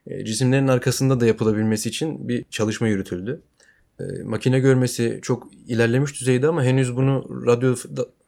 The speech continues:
radyo frekansı için söyleyemeyiz çünkü bu kadar, e, hassas bir sistem değil bu. Yani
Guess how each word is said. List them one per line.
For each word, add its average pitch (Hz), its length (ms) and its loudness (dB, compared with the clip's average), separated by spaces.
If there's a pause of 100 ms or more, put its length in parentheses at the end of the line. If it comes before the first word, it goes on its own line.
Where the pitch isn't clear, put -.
(680)
radyo 120 220 0
frekansı 123 460 0
için 139 160 -4
söyleyemeyiz 143 520 0
çünkü 131 360 -4 (540)
bu 113 120 -6
kadar, 143 300 4
e, - 440 -8
hassas 120 540 -2
bir 120 140 -10
sistem 117 420 -2
değil 92 220 -2
bu. 92 160 -10
Yani 92 320 -4